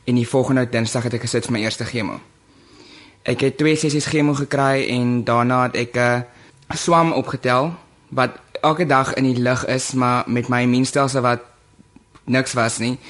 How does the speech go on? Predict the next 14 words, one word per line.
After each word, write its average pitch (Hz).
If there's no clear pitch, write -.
het 127
ek, 131
eh, 131
het 123
dit 123
oorge-, 139
my 127
liggaam 123
oorgeneem. 123
Ek 120
was 123
onder 123
isolasie 120
geplaas. 139